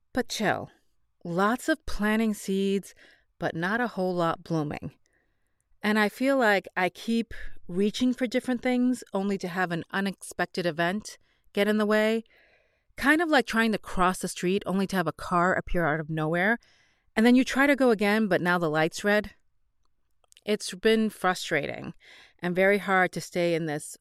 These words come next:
almost there place. But where is there? <laughs> And that's where the tough part comes in. You see, I have the luxury of talking to a lot of people, especially women, about pivotal times in their lives, times when they had to make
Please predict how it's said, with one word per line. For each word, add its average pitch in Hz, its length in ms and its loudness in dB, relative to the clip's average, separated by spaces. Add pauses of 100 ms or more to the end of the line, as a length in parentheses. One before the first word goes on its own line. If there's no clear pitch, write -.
(160)
almost 185 520 -4
there 147 240 -2
place. - 540 -14 (1200)
But 165 140 4
where 196 220 4
is 185 140 -2
there? 170 420 -4 (600)
<laughs> 165 80 -6 (1160)
And 202 180 0
that's 226 220 4
where 240 80 4
the 233 80 4
tough 269 180 -2
part 160 220 0
comes 160 240 -8
in. 143 240 -10 (500)
You 202 80 -4
see, 233 160 4
I 220 160 6
have 254 160 -2
the 262 100 4
luxury 170 420 0
of 160 100 -2
talking 175 460 -2
to 170 220 -4
a 151 60 0
lot 160 220 0
of 202 100 -8
people, 156 500 -4
especially 185 540 -4
women, 139 460 -8 (520)
about 202 260 2
pivotal 202 340 2
times 151 400 -2
in 127 60 -6
their 110 140 -4
lives, 101 440 -10 (640)
times 220 360 4
when 226 120 0
they 214 100 2
had 185 240 0
to - 100 -8
make 170 220 0